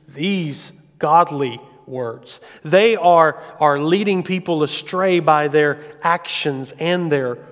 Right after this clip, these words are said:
words. You are to remain faithful and lead people astray by your lifestyle. They are teaching false doctrine. You are to have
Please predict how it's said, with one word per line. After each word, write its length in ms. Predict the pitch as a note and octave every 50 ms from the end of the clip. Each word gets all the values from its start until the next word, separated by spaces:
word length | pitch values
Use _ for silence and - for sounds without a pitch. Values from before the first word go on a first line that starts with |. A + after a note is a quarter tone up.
| - _
words. 360 | - C3+ C3 B2 A#2+ A#2+ A#2+ B2+
You 440 | C3 C3+ D3+ F3+ G#3 A#3 A#3+ A3
are 100 | F3+ E3+
to 80 | D#3+ D#3
remain 380 | D3+ D#3 D3+ D3+ D3 C#3+ C#3 C#3+
faithful 640 | D3 - - F#3 F#3+ G#3 G3 - - E3 D3+ C#3+
and 100 | C3+ C3+
lead 260 | C#3+ D#3 F3+ F#3 - -
people 540 | - F3 F3 D#3 - E3 D3+ C#3+ D3 - - - - -
astray 400 | - D3+ - - - E3+ D#3+ D#3
by 200 | D3+ D3 C#3+ C#3+
your 640 | C#3+ C#3 C#3+ D3+ E3+ F#3 F#3+ F3+ E3+ D#3 C#3+ - - - - - - -
lifestyle. 960 | - D3 C#3+ C#3+ D3+ D3+ D3+ - - - - C3+ B2 A#2+ A#2 B2 C3 C3+ - _ _ _ _ _ _ _ _ -
They 240 | E3+ E3 E3+ F3+ F#3
are 100 | F#3 F3+
teaching 460 | F3 - - F#3 F3 - - F3+ E3+
false 400 | - - - F3 F3+ F#3 F3+ -
doctrine. 460 | D3 D3 C#3+ D3 C#3+ - D3 C#3 C3 C3+
You 340 | D3+ E3+ F#3+ G3+ G3 E3+
are 100 | D#3+ D#3+
to 100 | D#3 D3+
have 360 | C#3 C3+ C#3+ C#3+ C#3+ C#3 -